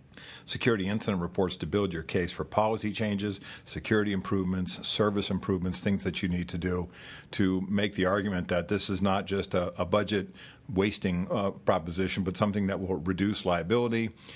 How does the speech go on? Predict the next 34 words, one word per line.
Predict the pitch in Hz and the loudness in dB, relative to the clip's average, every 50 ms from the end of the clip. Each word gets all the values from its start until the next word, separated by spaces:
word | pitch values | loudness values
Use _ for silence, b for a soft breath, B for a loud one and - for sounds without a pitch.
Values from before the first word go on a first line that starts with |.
| B B B - 101 | B B B -4 -2
or | 85 85 - - | 0 0 0 0
limit | 95 95 101 110 117 117 107 - | 0 2 4 4 4 4 2 2
the | - 95 95 | 2 2 2
impact | 98 98 87 104 98 92 90 - - | 2 2 2 2 4 4 2 2 -2
of | - 87 92 87 87 85 85 80 76 - - - | -4 -2 0 0 0 0 -2 -4 -6 -10 -12 -8
situations | - - - 101 - - 98 92 92 - 92 82 | -4 -4 -2 -2 0 0 2 2 2 0 -2 -2
that | 95 92 | 0 0
may | 87 87 90 | 0 0 0
get | 90 95 92 | 0 0 0
us | 90 - - | 0 0 0
in, | 90 82 82 85 87 - - - - - | -2 0 0 -2 -2 -4 -6 -10 -8 -4
uh, | 95 | -2
involved | 90 92 85 80 90 85 78 85 | -2 -2 0 0 0 0 0 -2
in | 80 78 76 82 | -4 -4 -4 -2
litigation, | 90 92 87 82 78 104 104 113 110 - - 110 107 104 98 98 B B B B B - | -2 0 -2 0 0 2 2 2 2 0 0 0 2 0 0 -2 B B B B B -4
uh, | - 95 | -2 0
make | 98 101 104 101 | 2 2 0 0
for | - 101 | 0 0
a | 87 | 2
better | 82 95 95 92 92 95 - - | 2 2 2 2 0 -2 -4 -6
experience | - 101 92 - - - 120 113 113 107 104 98 92 - | -4 -4 -2 -2 0 2 4 4 4 4 2 2 0 -2
for | - 107 98 92 | -2 0 0 0
the | 85 78 | 0 0
patron, | - 107 101 92 - 104 92 | 0 0 0 0 0 -2 -2
a | 87 85 | 0 0
safer | - - - 120 120 - - 95 80 - - - - - - - - - | 2 2 2 2 2 2 0 0 -2 -2 -6 -14 -20 -20 -20 -14 -6 -4
experience | 113 - - - 104 92 85 82 - | -4 -2 0 0 0 0 0 -2 -4
for | - - | -4 -6
the | 76 73 | -6 -6
patron. | - 90 82 76 - - 67 - - B B B B B B B B B B B - | -4 -6 -6 -4 -6 -8 -10 -12 -14 B B B B B B B B B B B 2
And | 135 | 2
I'm | 160 | 4
also | 202 214 - - 175 147 123 | 4 2 4 4 4 4 4
s-, | 107 - - | 2 -4 -6